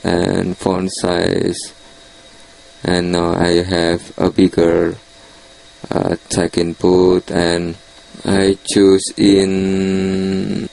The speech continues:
okay, maybe alignment. Alignment, I change the center, and I try mesh, a pattern. Okay, in mesh,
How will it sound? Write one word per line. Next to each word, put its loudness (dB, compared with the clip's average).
okay, 0
maybe 4
alignment. 2
Alignment, 2
I 2
change 4
the 2
center, -2
and 2
I 4
try 2
mesh, 0
a 0
pattern. 0
Okay, 0
in 4
mesh, 0